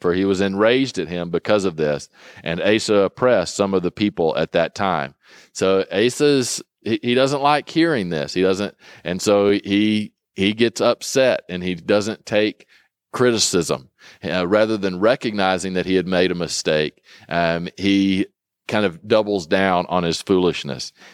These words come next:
And then you have the death of, of Asa. And I just want to quickly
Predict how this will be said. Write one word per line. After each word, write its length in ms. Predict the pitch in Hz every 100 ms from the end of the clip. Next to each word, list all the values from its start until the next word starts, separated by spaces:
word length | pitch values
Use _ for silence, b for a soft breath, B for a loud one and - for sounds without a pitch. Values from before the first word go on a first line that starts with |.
| B
And 100 | 95
then 280 | 123 170 160 - -
you 200 | 120 117
have 340 | 123 123 117 -
the 180 | 104 107
death 400 | 101 104 104 92
of, 240 | 95 87 -
of 160 | 95 82
Asa. 320 | 90 87 92
And 80 | 90
I 80 | 92
just 140 | -
want 180 | 98 92
to 220 | 92 87
quickly 540 | - 120 117 107 101